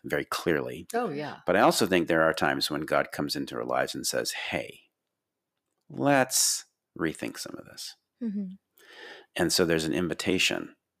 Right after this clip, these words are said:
Speaker 1: uh, to become greater, uh, in our being, greater is the wrong word, but being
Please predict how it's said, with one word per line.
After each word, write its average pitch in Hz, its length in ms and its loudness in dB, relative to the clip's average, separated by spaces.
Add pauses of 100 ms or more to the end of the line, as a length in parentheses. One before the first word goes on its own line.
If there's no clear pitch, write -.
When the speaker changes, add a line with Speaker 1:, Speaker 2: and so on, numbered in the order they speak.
(500)
Speaker 1:
uh, - 240 -4 (340)
to 71 640 0 (380)
become 71 540 -2 (220)
greater, 78 880 2 (640)
uh, 69 220 -2 (240)
in 76 180 -4
our 69 480 0
being, 67 440 -2 (340)
greater 67 240 0
is - 80 -6
the - 100 -2
wrong 69 140 0
word, 67 200 -2
but 67 160 -2
being 82 300 2